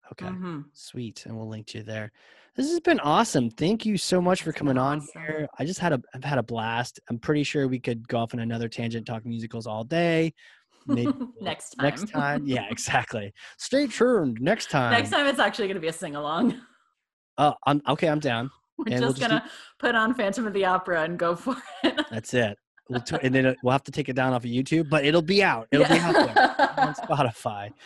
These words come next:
Speaker 1: Um,
Speaker 2: Yeah.
Speaker 1: that's awesome.
Speaker 2: <laughs>
Speaker 1: Well, you know what? Like, the people listening, if you've learned something, and I know you have, I know you freaking have, 'cause I have two pages of notes over here,
Speaker 2: <laughs>
Speaker 1: then, um, share this with someone.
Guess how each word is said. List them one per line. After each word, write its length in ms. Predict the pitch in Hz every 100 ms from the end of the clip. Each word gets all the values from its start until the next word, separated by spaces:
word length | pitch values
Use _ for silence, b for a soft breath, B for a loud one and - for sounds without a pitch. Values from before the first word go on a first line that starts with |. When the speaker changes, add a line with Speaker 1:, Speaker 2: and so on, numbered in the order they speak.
| 415 392 339 285
Speaker 1:
Um, 300 | 123 135 135
Speaker 2:
Yeah. 220 | 123 143
Speaker 1:
that's 160 | 165 -
awesome. 500 | - - 147 349 254 -
Speaker 2:
<laughs> 160 | _ 359 B B B -
Speaker 1:
Well, 280 | 190 214 - _ -
you 100 | 196
know 120 | 247
what? 200 | 285 247
Like, 280 | 196 202 - _
the 180 | 170 175
people 280 | 226 233 214
listening, 580 | 170 - 139 113 110 -
if 240 | 143 139
you've 220 | 156 139
learned 300 | 139 147 156
something, 500 | - 120 117 110 110 - -
and 240 | 123 127
I 160 | 123 123 120
know 300 | 139 170 226
you 140 | 208
have, 320 | 143 110 120
I 40 | 135 -
know 100 | 180
you 80 | 196
freaking 240 | 208 202
have, 220 | 175 160
'cause 140 | 156 135
I 100 | 156
have 120 | 139
two 160 | -
pages 300 | 185 180 175
of 60 | 165
notes 220 | 165 170
over 140 | 143 127
here, 280 | 120 113 -
Speaker 2:
<laughs> 440 | 208 - 262 - 175
Speaker 1:
then, 240 | 139 139 127
um, 340 | 131 131 127 -
share 260 | - 320
this 160 | 370 277
with 120 | 151
someone. 340 | - 117 101